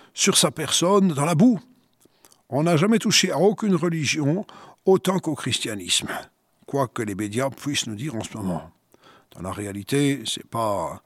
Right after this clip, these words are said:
ce ne sont pas les caricatures qui sont les pires, mais c'est la réaction qui peut être, la réaction religieuse qui peut être compliquée. Et cela parce que le message de l'évangile de Christ est la vérité et une vérité qui dérange.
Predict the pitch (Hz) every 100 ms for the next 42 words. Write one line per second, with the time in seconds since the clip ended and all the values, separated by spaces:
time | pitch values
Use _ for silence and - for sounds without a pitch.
0 | - - - - 90 95 101 98 113 113
1 | 107 - 170 135 - - 92 - 104 90
2 | 85 202 220 147 98 101 92 - - -
3 | - - 110 107 101 90 117 98 104 107
4 | - 165 87 80 170 165 - - - -
5 | - - - - 95 92 107 113 127 123
6 | 120 87 - 82 - 175 - 165 147 -
7 | 190 - - - _ _ _ _ - -
8 | - - - - - - 147 208 233 302
9 | 220 - 214 208 190 180 156 175 214 240
10 | 170 196 208 156 175 160 - 269 - 180
11 | 143 123 143 139 247 277 185 160 147 131
12 | 170 294 - 120 160 285 262 -